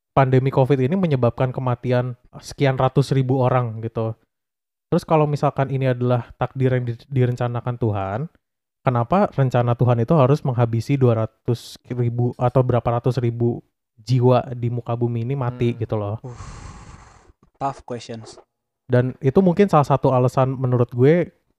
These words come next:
Speaker 1: kenapa ini bukan takdir atau ti-, tidak direncanakan oleh higher being kalau menurut gue. Karena konsep Tuhan itu kan
Speaker 3: Hmm.
Speaker 1: Tuhan maha baik, tapi ini kan bukan
Speaker 2: Hmm.
Speaker 1: sesuatu yang baik.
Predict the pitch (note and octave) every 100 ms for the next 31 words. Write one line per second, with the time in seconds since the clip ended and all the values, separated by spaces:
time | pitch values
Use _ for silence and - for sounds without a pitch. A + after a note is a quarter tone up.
0 | - B2 A#2+ B2 C3+ C#3+ - A2+ A#2+ -
1 | B2 A#2+ G#2+ B2+ D#3 D3+ B2 - C3+ C3+
2 | C3 B2+ B2 B2 B2 A#2 C#3 C#3+ B2+ B2+
3 | C3 - B2 A#2+ A2+ A#2+ B2+ A#2 A2 G#2+
4 | _ - A2+ A2+ A2 - A#2 G#2+ - _
5 | _ - C#3 A3+ - - - - D#3+ D3+
6 | E3 - D#3+ E3+ F3 C#3+ C3 G3+ G#3+ A3
7 | F#3+ E3+ B2 A#2 - _ _ D3 D3 G#3
8 | G3 _ E3 E3 G#3 G#3 D3 D3+ D3 D#3+
9 | - D#3 C#3 A2+ A2+